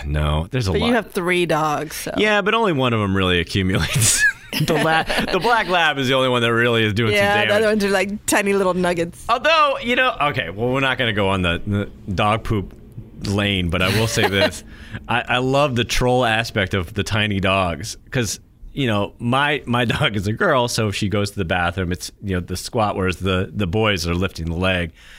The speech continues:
Speaker 1: I had my car cover for my, my, the Jetta that I'm keeping for my kid. I had it hanging on the, the fence 'cause I had to move my car because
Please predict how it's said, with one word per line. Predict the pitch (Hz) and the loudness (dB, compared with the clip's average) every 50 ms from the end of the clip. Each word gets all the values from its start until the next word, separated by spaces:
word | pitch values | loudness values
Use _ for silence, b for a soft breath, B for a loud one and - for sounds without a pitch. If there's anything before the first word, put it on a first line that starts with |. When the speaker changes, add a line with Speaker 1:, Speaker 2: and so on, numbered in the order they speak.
| B B B B B B B B B B | B B B B B B B B B B
Speaker 1:
I | - 156 | -6 -4
had | 165 143 151 175 180 170 | -2 0 0 0 0 0
my | - 147 139 | 0 0 -2
car | 131 - - 165 180 202 | -2 -2 -2 0 0 0
cover | - - 160 135 110 107 107 104 101 98 - | 0 0 -2 0 0 0 0 0 0 -2 -4
for | - 110 110 | -2 -2 0
my, | 107 110 110 107 107 - - - | 0 0 0 0 0 -2 -4 -4
my, | 113 110 104 101 101 - - - - | -2 0 0 0 -2 -4 -8 -14 -8
the | - 113 104 101 | -4 -2 -2 -2
Jetta | 90 - 135 135 131 110 | 0 0 0 2 2 0
that | 90 95 | 0 0
I'm | 90 90 92 | 0 -2 -2
keeping | - 110 92 98 90 | -2 -4 -2 -2 -4
for | - 101 | -4 -2
my | 95 87 82 | -2 -2 -2
kid. | - - 165 165 147 104 90 87 82 - B B B B B B B B B B _ - - _ _ - _ _ _ - - - - - - - | -2 -2 -2 0 0 0 0 -2 -4 -8 B B B B B B B B B B _ -20 -20 _ _ -20 _ _ _ -20 -20 -20 -20 -16 -8 -4
I | 87 | 0
had | 98 104 110 110 110 | 0 0 2 0 0
it | 98 | -2
hanging | - - 113 120 123 117 113 | 0 0 0 0 0 2 2
on | 107 98 95 | 2 2 2
the, | 92 92 90 87 - - - | 2 2 0 0 -2 -6 -4
the | 98 98 90 85 | -2 0 0 0
fence | - - 170 160 117 85 - | 0 0 0 0 0 -2 -4
'cause | - - 107 | -2 -2 0
I | 113 | 0
had | 127 127 | 0 0
to | 117 113 | 0 0
move | 117 104 | 0 0
my | 101 101 95 | 0 0 0
car | - - 92 90 90 90 | 0 0 0 2 0 0
because | 80 92 82 98 90 85 - | 0 -2 -2 -2 -2 -4 -6